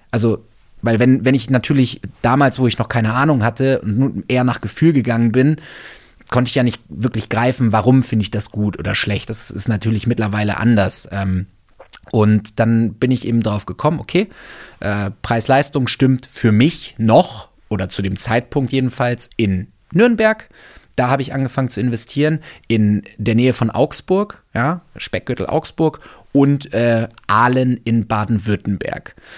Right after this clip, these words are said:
Und Aalen in Baden-Württemberg, äh, ist, äh, mittlerweile, äh,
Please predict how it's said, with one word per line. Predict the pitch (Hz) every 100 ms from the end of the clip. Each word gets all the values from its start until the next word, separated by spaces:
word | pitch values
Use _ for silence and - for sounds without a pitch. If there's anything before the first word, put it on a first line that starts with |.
| - -
Und | 107 -
Aalen | 131 180 175
in | 147
Baden-Württemberg, | 135 135 127 117 160 165 139 139 139 -
äh, | 120 123 -
ist, | 127 123 -
äh, | - 80 -
mittlerweile, | 123 151 170 131 135 151 151 151 - - _
äh, | - 123